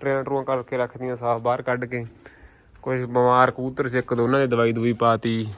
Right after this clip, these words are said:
ਕੁਛ ਬੱਚਿਆਂ ਬੁੱਚਿਆਂ ਸਭ ਦੇ ਦਵਾਈ ਬੂਟੀ ਪਾਤੀ, A to Z ਹਨਾ ਬਾਈ।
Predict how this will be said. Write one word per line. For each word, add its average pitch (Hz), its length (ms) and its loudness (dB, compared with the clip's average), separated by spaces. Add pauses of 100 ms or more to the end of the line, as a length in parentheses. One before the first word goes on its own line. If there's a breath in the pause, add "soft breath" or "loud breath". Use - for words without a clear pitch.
ਕੁਛ 123 160 -2
ਬੱਚਿਆਂ 117 360 2
ਬੁੱਚਿਆਂ 117 300 2
ਸਭ 120 200 2
ਦੇ 127 120 0
ਦਵਾਈ 117 280 0
ਬੂਟੀ 113 260 -6
ਪਾਤੀ, 113 520 -2
A 110 60 -6
to 117 160 -6
Z 117 340 -4
ਹਨਾ 127 160 -4
ਬਾਈ। 123 220 -2